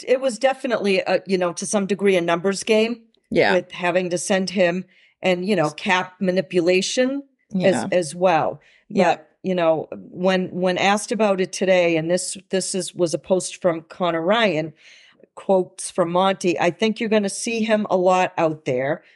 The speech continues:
Speaker 1: We think he's ready for this league, and we think that he's gonna play well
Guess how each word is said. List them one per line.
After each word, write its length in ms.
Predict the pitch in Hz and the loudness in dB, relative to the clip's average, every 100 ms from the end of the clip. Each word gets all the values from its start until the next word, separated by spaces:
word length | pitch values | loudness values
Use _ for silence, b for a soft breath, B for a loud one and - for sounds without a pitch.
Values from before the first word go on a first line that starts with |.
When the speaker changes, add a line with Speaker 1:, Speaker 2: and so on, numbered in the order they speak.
| b | b
Speaker 1:
We 180 | 180 247 | -2 -2
think 240 | - 254 233 | 0 -2 -2
he's 240 | 233 190 | -6 0
ready 460 | 202 190 190 196 _ _ _ | 2 2 0 -2 _ _ _
for 80 | 208 | 0
this 320 | 196 214 - | 2 0 -2
league, 420 | 196 175 170 165 - | 2 4 4 0 -2
and 180 | 175 175 | -2 -2
we 160 | 190 | -2
think 300 | 190 220 214 | -2 0 0
that 160 | 214 185 | 2 0
he's 160 | 180 - | 0 -2
gonna 220 | 190 175 | -2 -2
play 320 | - 196 180 | -2 2 2
well 340 | 156 135 120 | 2 -2 -2